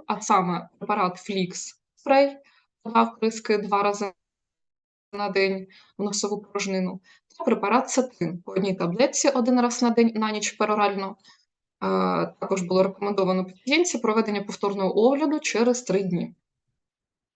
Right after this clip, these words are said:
Е, під час контрольного огляду на третій день лікування хочу відзначити, що стан пацієнтки значно покращився. Біль в ділянці проекції верхньощелепної пазухи справа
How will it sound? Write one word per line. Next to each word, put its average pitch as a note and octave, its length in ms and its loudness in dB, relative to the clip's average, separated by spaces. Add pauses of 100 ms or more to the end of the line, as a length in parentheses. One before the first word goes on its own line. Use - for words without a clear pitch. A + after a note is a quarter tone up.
(420)
Е, G3+ 240 0
під A3+ 120 -6
час - 180 4
контрольного B3 680 4
огляду G3 520 0
на A#3 100 2
третій A#3+ 340 2
день A#3 180 2
лікування G3+ 680 -6 (260)
хочу C#4+ 320 2
відзначити, G#3+ 680 0
що A#3 140 -2
стан B3 240 2
пацієнтки G#3 600 -4
значно G3+ 380 -2
покращився. F#3+ 760 -2 (440)
Біль C4 240 -4
в G#3+ 120 -2
ділянці A3+ 380 2
проекції G#3+ 580 -2
верхньощелепної F#3+ 920 0
пазухи F#3+ 460 -2
справа E3+ 460 0